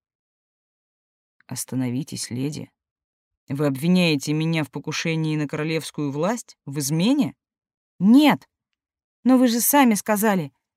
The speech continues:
Я лишь продолжила. Но если вы не мечтаете, то почему не можете принять мысль, что и другие не мечтают о короне? Что не все женщины хотят выйти замуж за короля только потому, что он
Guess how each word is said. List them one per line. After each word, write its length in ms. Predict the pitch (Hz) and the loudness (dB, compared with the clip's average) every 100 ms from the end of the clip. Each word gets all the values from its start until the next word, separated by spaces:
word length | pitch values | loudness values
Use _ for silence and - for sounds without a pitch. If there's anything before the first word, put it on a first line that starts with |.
| _ _ - | _ _ -14
Я 320 | 143 143 170 | -8 0 0
лишь 220 | 180 - | 0 -2
продолжила. 680 | 226 240 294 254 185 156 127 _ _ _ _ _ _ _ _ _ _ _ - | -2 0 2 0 -2 -4 -8 _ _ _ _ _ _ _ _ _ _ _ 0
Но 100 | 240 | 6
если 420 | 262 285 262 277 | 6 4 2 2
вы 140 | 254 | 4
не 160 | 240 208 | 4 4
мечтаете, 600 | 220 - - 202 214 233 | 2 -2 0 0 0 -2
то 100 | 226 | -4
почему 460 | 202 226 240 233 247 | -4 -2 2 6 6
не 100 | 214 | 6
можете 480 | 208 220 202 185 190 | 6 4 2 -2 -2
принять 460 | 202 220 185 - | 2 2 2 2
мысль, 520 | 180 247 349 - 151 - _ _ - | 4 4 2 -2 -6 -12 _ _ -16
что 240 | - 240 | -6 2
и 100 | 247 | 4
другие 460 | 220 302 262 320 220 | 4 2 2 4 4
не 160 | 196 190 | 6 4
мечтают 500 | 185 - 269 240 196 | 2 0 2 2 0
о 80 | |
короне? 500 | 185 220 226 170 117 - _ _ _ _ | -2 0 0 0 -4 -8 _ _ _ _
Что 240 | - - 254 | -6 6 8
не 180 | 311 311 | 8 6
все 320 | - 330 220 | 0 2 2
женщины 600 | 143 254 330 269 226 185 | 4 2 2 0 0 0
хотят 360 | 196 196 247 | -2 -2 -2
выйти 220 | 220 202 202 | 0 -2 0
замуж 380 | 220 233 202 | 2 4 2
за 120 | 185 185 | 0 -2
короля 320 | 208 254 269 | 0 2 6
только 340 | 269 220 180 | 8 8 4
потому, 420 | - 180 185 247 | -4 0 2 2
что 240 | 302 - 160 | 0 0 4
он 300 | 254 294 | 4 4